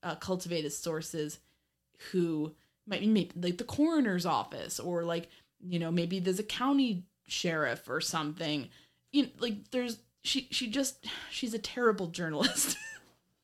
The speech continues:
She's terrible. I hate to say it from my girl Torchy, but she's,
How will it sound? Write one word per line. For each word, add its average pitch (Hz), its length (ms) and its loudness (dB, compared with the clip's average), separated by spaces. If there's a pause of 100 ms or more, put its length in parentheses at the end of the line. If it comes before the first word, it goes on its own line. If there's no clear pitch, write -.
(760)
She's - 200 -20
terrible. - 380 0
I 185 60 0
hate 220 220 6
to 190 80 0
say 170 240 4
it - 160 -2
from 160 120 -4
my 160 140 -2
girl 160 200 -4
Torchy, 151 400 -6
but 107 200 -8
she's, - 320 -12